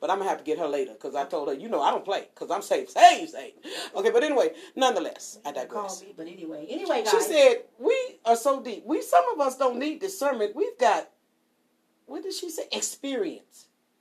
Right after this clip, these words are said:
Speaker 2: Mm.
Speaker 1: And I s-, she said, "We make discernment a big deal, but really when you have experience, when you kinda know when it's game,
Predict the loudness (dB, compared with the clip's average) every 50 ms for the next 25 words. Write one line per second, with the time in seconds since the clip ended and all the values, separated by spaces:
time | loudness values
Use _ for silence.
0 | _ _ _ _ _ _ _ _ _ _ _ _ _ _ _ _ _ _ _ _
1 | _ _ _ -2 0 2 2 2 2 0 0 -2 -2 -2 -2 -2 -2 -4 -4 -6
2 | -6 -4 -4 -2 -2 -2 -2 -2 -4 -6 -10 -10 -10 -8 -4 -4 -2 -2 0 -2
3 | -2 -2 -4 -6 -8 -8 -8 -8 -6 -4 -2 -2 -2 -4 -4 -6 -6 -6 -6 -6
4 | -6 -4 -4 -4 -4 -4 -4 -4 -4 -4 -4 -4 -4 -6 -6 -8 -8 -10 -12 -10
5 | -8 -4 -2 -2 -2 -2 -4 -6 -10 -18 -20 -20 -14 _ -6 -4 -2 0 2 4
6 | 4 4 2 0 -4 -2 -2 -2 -2 -2 0 2 4 4 4 4 2 2 0 -2
7 | 0 -2 -2 -4 -4 -4 -2 -2 -2 -2 -4 -4 -6 -8 -10 -10